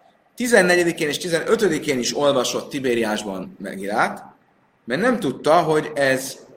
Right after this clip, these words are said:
a város körbe volt-e véve fallal Jósua idején, vagy sem. Mi me szápkéne, mi iszadott ferje? Hogyan lehetséges, hogy ez kérdéses volt neki? Tib-, Tibériás kapcsán. Ha hakszív, akkor azt olvassuk Jósua könyvében, föl vannak város-, sorolva városok,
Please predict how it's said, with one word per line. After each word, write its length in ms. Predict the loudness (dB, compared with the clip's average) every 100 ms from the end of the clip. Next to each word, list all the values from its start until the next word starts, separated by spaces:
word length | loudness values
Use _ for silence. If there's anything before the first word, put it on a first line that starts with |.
| -20 _ -6
a 60 |
város 400 | 2 2 2 -4
körbe 260 | -4 -2 -2
volt-e 280 | -4 -2 -2
véve 240 | 2 0
fallal 340 | 2 0 0
Jósua 420 | -2 -4 -4 -2 -2
idején, 300 | 0 -2 -2
vagy 140 | -4
sem. 340 | -6 -8 -12 -20 _ _ _ _ _ _ _ _ _ _ _ _ -12
Mi 240 | -4 -2
me 100 | 0
szápkéne, 460 | 2 2 0 -2 -2
mi 120 | -2
iszadott 420 | -4 -4 -6 -8
ferje? 420 | -12 -12 -12 -14 -18 _ _
Hogyan 240 | -6 -4 0
lehetséges, 480 | 0 0 -4 -4
hogy 140 | -4 -2
ez 160 | -4
kérdéses 600 | -2 -2 -2 -4 -6 -8
volt 240 | -8 -14 -14
neki? 340 | -16 -16 -20 _ _ _ _ _ _ _ _ _
Tib-, 280 | -8 -6 -4
Tibériás 540 | -4 -2 0 0 -4
kapcsán. 360 | -6 -8 -8 -8
Ha 80 | -2
hakszív, 480 | 0 0 -6 -6 -8 -14 -20 _ _
akkor 140 | -2
azt 220 | 0 2
olvassuk 420 | 2 2 0 -6 -2
Jósua 480 | 0 0 0 -2
könyvében, 420 | -2 -4 -4 -6 -4
föl 200 | 0 2
vannak 320 | 0 -2 0
város-, 420 | 2 2 0 -4
sorolva 400 | -2 0 0 0
városok, 560 | 2 2 2 -4 -10